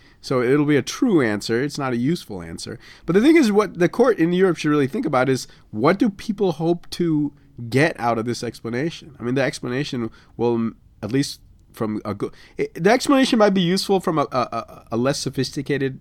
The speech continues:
sort of a website, like a, like a, like a Netflix or something like that, where it's kinda like, "Okay, well, we suggested this movie to you because you watched this movie and liked it, and this movie and this movie,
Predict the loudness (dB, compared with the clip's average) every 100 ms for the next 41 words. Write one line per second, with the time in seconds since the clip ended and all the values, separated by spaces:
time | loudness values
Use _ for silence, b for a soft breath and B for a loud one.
0 | _ -20 -8 -4 -2 -2 -2 -4 -4 -2
1 | -2 -2 -6 -10 b b b b _ -4
2 | -4 -2 -4 -4 -6 -10 _ -10 -6 -2
3 | 0 -2 -2 -4 -2 -4 -4 -4 -4 -2
4 | -2 0 2 2 2 0 -2 0 2 2
5 | 0 0 0 2 0 -2 -4 -2 0 2
6 | 2 0 -4 -6 -8 -2 0 2 0 2
7 | 4 4 -2 -2 0 -2 -2 -6 -2 0
8 | 2 0 0 -2 -2 -4 -4 -4 -2 -2
9 | -2 -4 -4 -4 -4 -8 -6 -4 -6